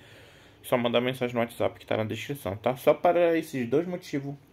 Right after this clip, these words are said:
você manda mensagem no WhatsApp, tá bom? Pra não ficar complicado. Se você quiser conversar comigo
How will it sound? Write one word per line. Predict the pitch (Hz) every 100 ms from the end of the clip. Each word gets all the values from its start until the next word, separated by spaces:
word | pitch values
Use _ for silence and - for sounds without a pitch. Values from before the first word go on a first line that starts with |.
| _ _ - - _
você | 120 110 127
manda | 123 117
mensagem | 117 123 131 104 104 101
no | 104
WhatsApp, | 101 104 120 113 92 -
tá | -
bom? | 90 117
Pra | 135 202 214
não | 196
ficar | 196 180 147
complicado. | 147 - 143 127 110
Se | -
você | 170 -
quiser | - 160 151
conversar | - 139 123 123 110
comigo | 107 113 117 127 120